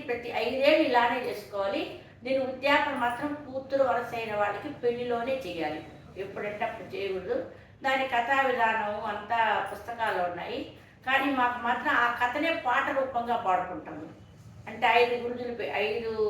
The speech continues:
గురుజులు అంటాం, అదే ఐదు పిండి దీపారాధనలాగా ఐదు జ్యోతులు పెట్టి, ఆ ఒక, ఒక క-, కత్తికి, కొడవలి కత్తి అంటారు, లేదంటే మన ఇంట్లో ఉన్న స్టీలు, ఇప్పుడైతే స్టీలు అట్ల కాడలు,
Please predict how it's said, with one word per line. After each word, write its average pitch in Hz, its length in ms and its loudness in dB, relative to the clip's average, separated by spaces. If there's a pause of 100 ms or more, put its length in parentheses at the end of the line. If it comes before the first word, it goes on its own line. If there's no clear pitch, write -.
(120)
గురుజులు 285 320 0
అంటాం, 254 360 2
అదే 240 260 -4
ఐదు 214 720 0
పిండి 220 220 -6
దీపారాధనలాగా 180 1080 -2 (500)
ఐదు 208 300 0
జ్యోతులు 220 380 -2
పెట్టి, 277 600 -6 (320)
ఆ 220 100 4 (140)
ఒక, 214 180 0 (200)
ఒక 202 100 -2 (1040)
క-, - 160 -10 (360)
కత్తికి, 240 840 -2
కొడవలి 262 400 4
కత్తి - 360 -4
అంటారు, 180 520 -6 (320)
లేదంటే 269 500 2
మన 262 160 0
ఇంట్లో 240 300 -2
ఉన్న 233 200 0
స్టీలు, 262 640 -4 (840)
ఇప్పుడైతే 269 480 2
స్టీలు 247 920 -2
అట్ల 269 220 -4
కాడలు, 180 680 -2